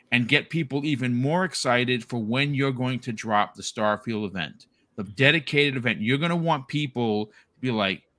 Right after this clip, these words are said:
"Yo, what is this Starfield stuff? It's like Star Wars. It's like Star Trek. I don't know what I'm seeing, but I love it."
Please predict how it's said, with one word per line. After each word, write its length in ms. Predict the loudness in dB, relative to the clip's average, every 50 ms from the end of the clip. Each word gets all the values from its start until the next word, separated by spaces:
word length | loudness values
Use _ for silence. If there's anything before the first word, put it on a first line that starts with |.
| _ _ _
"Yo, 440 | 0 2 2 4 2 0 -2 -4 -4
what 180 | 0 0 2 2
is 160 | 0 -2 -4
this 220 | -6 -4 -4 -4 -2
Starfield 560 | 2 4 4 4 4 2 0 -4 -4 -4 -4
stuff? 260 | -6 -6 -6 -6 -6
It's 120 | -8 -4
like 140 | -4 -4 -4
Star 380 | -4 -4 -2 0 2 2 2 2
Wars. 420 | 0 -4 -8 -8 -10 -10 -12 -12
It's 140 | -10 -8 -8
like 140 | -8 -6 -6
Star 380 | -6 -4 -4 -2 -2 -2 -2
Trek. 520 | -2 -4 -2 0 0 -2 -2 -6 -12 -16 -20 -20 -18 -4 2
I 120 | 4 4 4
don't 120 | 4 4
know 100 | 2 2
what 200 | 2 2 4 2
I'm 100 | 2 2
seeing, 400 | 0 -2 0 2 2 2 2 2
but 80 | 4 4
I 120 | 4 4
love 280 | 4 4 4 4 4 2
it." 140 | -2 -4